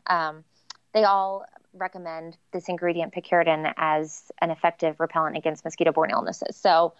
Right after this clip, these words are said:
you know, the C D C is on, on board, and they named picaridin. So we're, um, we're trying,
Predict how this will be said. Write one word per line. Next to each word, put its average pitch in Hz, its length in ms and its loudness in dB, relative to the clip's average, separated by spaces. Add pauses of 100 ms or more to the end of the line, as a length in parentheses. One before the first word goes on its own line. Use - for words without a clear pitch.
(340)
you 180 80 -4
know, 175 60 0
the 170 80 -14
C 262 160 0
D 233 100 2
C 208 300 2
is 180 140 2
on, 170 260 0 (280)
on 190 160 -6
board, 185 200 2
and 180 80 -6
they 175 60 -4
named 175 380 -4
picaridin. 165 560 -4
So 170 260 4
we're, 196 300 0 (400)
um, 165 520 -2 (220)
we're 214 140 -6
trying, 254 520 -2